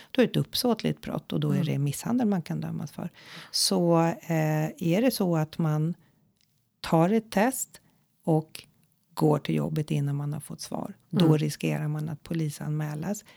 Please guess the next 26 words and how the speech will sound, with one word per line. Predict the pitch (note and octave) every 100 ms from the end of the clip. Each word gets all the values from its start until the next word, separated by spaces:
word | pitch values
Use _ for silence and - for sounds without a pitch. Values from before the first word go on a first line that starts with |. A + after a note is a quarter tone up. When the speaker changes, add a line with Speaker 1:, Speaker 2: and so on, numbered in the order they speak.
| _ -
Speaker 1:
Man | E3 D#3 D3
riskerar | C#3+ - D3+ D3+ D3+ - A3+
att | - D#3+
få | -
ett | D3+ -
åtal | D3+ D3 - G#3 D#4 E4+ - - -
och | - G#3+ G3+
så | - -
får | D#4+
vi | D#4+
se | - - A#3
om | F#3
man | E3+ D#3+
riskerar | D#3+ - D3+
en | D3+ D3
fällande | D#3+ D3+ C#3+ C#3+
dom | D3 D3+ D#3+ A3
beroende | F#3 E3+ E3+ D3+ D3 D#3+ E3
på | D3+ -
vad | C#3+
man | D3 C#3
har | C3
för | -
invändning | C3+ B2+ C3+ D4+ D4 E3+ -
då. | - - _ G3
Speaker 2:
Mm. | E3 D#3